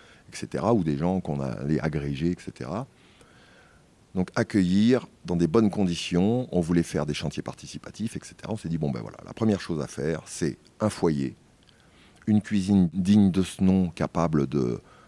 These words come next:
ben, euh, d'envoyer du couvert, enfin agréable, grande, et cetera.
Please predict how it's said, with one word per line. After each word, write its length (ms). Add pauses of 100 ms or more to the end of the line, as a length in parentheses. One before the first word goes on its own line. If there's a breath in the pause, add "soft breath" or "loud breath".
(220 soft breath)
ben, 140
euh, 440 (380)
d'envoyer 420
du 100
couvert, 580
enfin 360
agréable, 520
grande, 360
et 80
cetera. 640